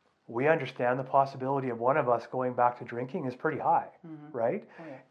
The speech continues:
Speaker 1: Doesn't mean it's gonna happen, but it's pretty high, right? Be-, based on the fact of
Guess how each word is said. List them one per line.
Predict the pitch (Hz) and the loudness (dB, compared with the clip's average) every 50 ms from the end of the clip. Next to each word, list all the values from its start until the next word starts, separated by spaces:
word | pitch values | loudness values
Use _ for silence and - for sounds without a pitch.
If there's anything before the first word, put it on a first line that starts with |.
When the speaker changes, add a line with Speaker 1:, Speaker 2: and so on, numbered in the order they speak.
| 127 120 | -4 6
Speaker 1:
Doesn't | 151 160 185 226 | 6 8 8 8
mean | 220 190 190 | 4 6 4
it's | 202 196 | 4 2
gonna | - 165 131 117 | 2 0 0 2
happen, | 120 151 185 214 156 - 131 110 113 | 4 6 6 6 6 4 -2 -10 -10
but | 123 123 | -12 -14
it's | 123 117 | -14 -14
pretty | - - - 165 165 147 | -16 -10 -6 -4 -4 -4
high, | 127 117 117 104 87 - _ _ _ _ _ | -6 -8 -8 -10 -12 -16 _ _ _ _ _
right? | - 117 120 147 170 - _ - - - - - - _ _ | -12 -12 -12 -12 -14 -18 _ -20 -20 -20 -20 -20 -20 _ _
Be-, | - 147 | -8 -8
based | 135 131 139 156 175 185 185 - | -2 2 6 6 6 6 6 6
on | 180 170 | 6 6
the | 165 165 | 4 2
fact | - 147 135 135 131 - | 6 6 6 6 6 2
of | 135 | -8